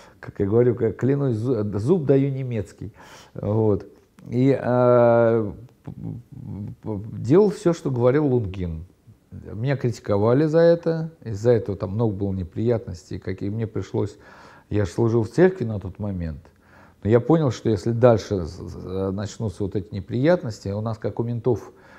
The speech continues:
увольняют задним числом, э, и поэтому мне очень не хотелось, чтобы меня уволили задним числом, и я с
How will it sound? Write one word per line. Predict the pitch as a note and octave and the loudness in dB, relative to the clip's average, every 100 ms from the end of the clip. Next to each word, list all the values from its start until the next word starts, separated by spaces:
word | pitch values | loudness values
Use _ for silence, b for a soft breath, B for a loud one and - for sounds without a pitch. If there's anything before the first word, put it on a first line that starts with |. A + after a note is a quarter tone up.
| b b | b b
увольняют | F#2+ A2+ A#2 A#2 G2 | 0 2 2 0 0
задним | A#2 A2 A2+ | 0 -2 -4
числом, | - - C#3+ F3 F3+ D#3+ - _ _ | -4 -4 2 2 2 -6 -18 _ _
э, | G2+ G2+ G2 F#2+ | -10 -6 -4 -2
и | A2 | -2
поэтому | G#2+ B2 A#2 A#2 | 0 0 0 -2
мне | B2+ C#3 | -2 0
очень | B2 G#2+ | 0 -2
не | G2 | -4
хотелось, | G#2 G2+ F2+ D#2+ | -2 -2 -4 -6
чтобы | F2+ | -8
меня | F#2+ G2+ | -4 -2
уволили | G2+ G2 F#2+ | 0 0 -2
задним | G#2 G#2+ G2+ | -4 -6 -8
числом, | - D3 C#3+ | -6 -4 -2
и | A2+ | -2
я | |
с | A#2+ | -2